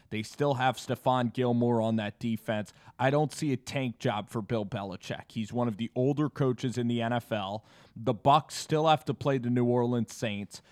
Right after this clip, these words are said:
You don't know about Adam Gase. You don't know about the Miami Dolphins, and they're spending a lot of money,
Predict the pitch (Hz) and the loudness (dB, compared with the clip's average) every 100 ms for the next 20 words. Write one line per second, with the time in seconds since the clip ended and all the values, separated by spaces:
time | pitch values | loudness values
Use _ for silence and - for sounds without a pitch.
0 | - 113 123 143 165 147 139 135 123 127 | -6 0 2 4 2 2 4 4 4 2
1 | 117 113 110 107 92 95 92 - - _ | 4 2 0 -2 -4 -8 -8 -10 -18 _
2 | 110 113 131 147 139 135 123 127 117 117 | -2 4 4 4 4 4 6 4 2 2
3 | 113 113 113 113 110 98 104 104 - 107 | 2 2 0 0 -2 -2 -2 -2 -4 -4
4 | 104 110 113 - 147 143 135 123 127 123 | -2 -2 -4 -4 -4 -2 -2 0 0 0
5 | 107 117 147 135 104 | 0 0 0 0 -6